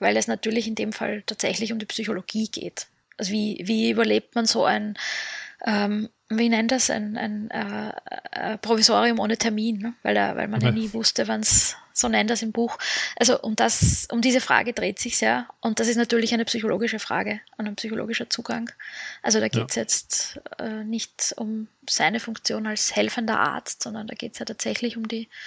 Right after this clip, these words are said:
Speaker 1: um die Psyche und die Psychologie. Also ich glaube, er wollte das damit, äh, unterstreichen, aus welchem Blickwinkel er das analysiert.
Speaker 2: Jetzt, ähm, lass uns doch noch mal kurz auf deinen, auf deinen heutigen, äh, Beruf eingehen.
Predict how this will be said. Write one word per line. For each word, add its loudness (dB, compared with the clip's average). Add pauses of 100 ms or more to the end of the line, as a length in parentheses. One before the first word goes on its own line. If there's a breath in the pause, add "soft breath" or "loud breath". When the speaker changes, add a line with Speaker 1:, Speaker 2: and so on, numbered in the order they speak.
(260 loud breath)
Speaker 1:
um -2
die -2
Psyche 4
und -4
die -4
Psychologie. 0
Also 2
ich -2
glaube, 4
er 0
wollte 2
das 0 (460 loud breath)
damit, 0
äh, -4
unterstreichen, 0
aus 2
welchem -4 (220)
Blickwinkel 0
er -2
das 0 (100)
analysiert. 0 (1300 loud breath)
Speaker 2:
Jetzt, 0
ähm, 6 (360)
lass 6
uns 4
doch 4
noch 4
mal 4
kurz 0
auf 2
deinen, 6
auf 2
deinen 8
heutigen, 6
äh, 2
Beruf -2
eingehen. 0